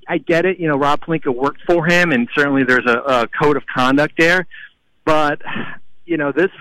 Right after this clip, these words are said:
this Laker team is in worse shape than it was two years ago. And I know there's LeBron James on that team, but there is damage control one oh one going on right now. And,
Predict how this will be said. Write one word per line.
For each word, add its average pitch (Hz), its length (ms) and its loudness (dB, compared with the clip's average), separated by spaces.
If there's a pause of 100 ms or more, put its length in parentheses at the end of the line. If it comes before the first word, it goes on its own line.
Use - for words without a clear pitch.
(100)
this 202 160 0
Laker 196 260 0
team 185 240 0
is 147 100 0
in 127 140 2
worse 147 240 2
shape 170 220 0
than 156 100 -2
it 147 60 -2
was 143 220 2 (120)
two 143 80 0
years 117 260 2
ago. 110 260 -2
And 123 100 2
I 131 80 2
know 143 180 2
there's 143 240 -2 (100)
LeBron 139 360 0
James 135 280 0
on 135 120 2
that 143 140 0 (120)
team, 135 200 2
but 127 180 0 (420)
there 170 260 2
is 120 200 -4
damage 156 500 -2
control 143 580 0
one 127 300 0
oh 143 80 2
one 123 320 2
going 110 300 0
on 107 180 0
right 110 200 2
now. 113 380 4
And, 117 220 0